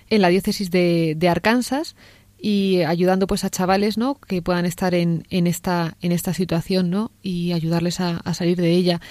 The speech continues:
Muchas veces lo que vemos, Luis, es que somos como niños,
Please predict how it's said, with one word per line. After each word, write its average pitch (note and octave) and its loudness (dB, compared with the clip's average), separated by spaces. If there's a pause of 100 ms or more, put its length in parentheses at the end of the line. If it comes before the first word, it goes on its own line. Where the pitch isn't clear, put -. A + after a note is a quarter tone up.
(320)
Muchas G3+ 4
veces G#3 2
lo G#3+ 2
que G3+ 2
vemos, G3+ 2
Luis, G3+ -2
es G3+ -2
que G3+ -2
somos G3 -2
como F#3 -2
niños, F3+ 0